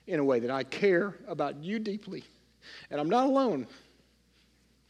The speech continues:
A group of pastors here that care about you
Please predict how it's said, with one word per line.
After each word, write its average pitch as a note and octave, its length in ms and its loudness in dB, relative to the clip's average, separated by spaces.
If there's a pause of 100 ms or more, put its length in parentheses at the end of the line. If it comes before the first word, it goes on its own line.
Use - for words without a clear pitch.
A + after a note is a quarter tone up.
(320)
A B2 100 0
group F3 320 4
of D3+ 340 -6
pastors C3 460 -6
here A#2+ 160 -8
that E2 120 -14
care E3+ 320 -2
about A#2+ 380 -10
you G2 200 -10